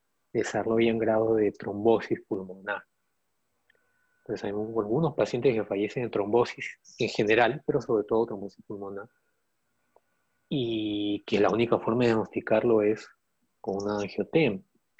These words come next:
Entonces hemos visto casos de pacientes con múltiples trombosis pulmonares que el informe salía normal. ¿Y por qué lo vimos? Porque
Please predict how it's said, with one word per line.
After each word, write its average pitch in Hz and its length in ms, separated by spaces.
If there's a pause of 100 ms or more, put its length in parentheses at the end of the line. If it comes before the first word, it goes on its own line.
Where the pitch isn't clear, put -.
(960)
Entonces 104 240
hemos 104 140
visto 110 260
casos 117 380
de 123 100
pacientes 120 480
con 104 180
múltiples 135 480
trombosis 113 720 (520)
pulmonares 107 680
que - 100
el 117 80
informe 135 380
salía 113 260
normal. 101 420 (600)
¿Y - 100
por 117 220
qué 143 100
lo 143 140
vimos? 135 380
Porque 120 400